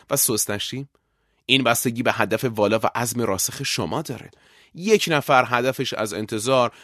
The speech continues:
همون خوشی و راحتی خودشه. معلومه که نمی‌تونه پای امامش طاقت بیاره و تا آخر خط همراهی کنه.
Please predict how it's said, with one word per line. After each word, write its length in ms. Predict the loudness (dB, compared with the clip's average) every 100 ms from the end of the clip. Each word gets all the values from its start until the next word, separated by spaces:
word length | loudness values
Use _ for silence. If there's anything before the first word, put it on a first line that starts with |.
| -2
همون 240 | 0 0
خوشی 320 | 0 0 0
و 120 | 0 0
راحتی 440 | 2 -2 -2 -2
خودشه. 500 | 0 -2 -2 -6 -8 _ _ _ _ 0
معلومه 320 | 2 2 2
که 120 | 0
نمی‌تونه 380 | 0 -2 -2 -4
پای 360 | -2 0 0 0
امامش 340 | -2 -4 0
طاقت 340 | 0 2 0
بیاره 300 | 0 0 0 -4 -10 -2
و 80 |
تا 160 | 4 6
آخر 280 | 6 6 2
خط 240 | 0 -2
همراهی 320 | -2 -4 -8
کنه. 300 | -10 -14 -14